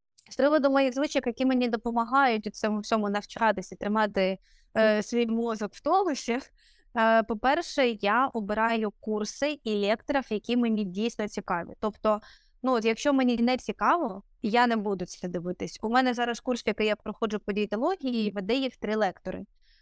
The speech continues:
От один мені офігеть як подобається. Я запам'ятала всі її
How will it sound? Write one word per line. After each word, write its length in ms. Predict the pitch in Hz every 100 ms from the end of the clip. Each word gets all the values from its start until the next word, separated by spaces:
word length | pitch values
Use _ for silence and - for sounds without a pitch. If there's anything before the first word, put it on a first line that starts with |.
| _ -
От 220 | 240 -
один 440 | 254 240 269 226 202
мені 360 | 202 214 233 - - 233
офігеть 640 | - 254 233 285 311 -
як 140 | 202 -
подобається. 600 | 185 190 180 202 - 202
Я 320 | 233 247 233
запам'ятала 600 | 233 240 240 247 285 247
всі 300 | - - 262
її 260 | 262 247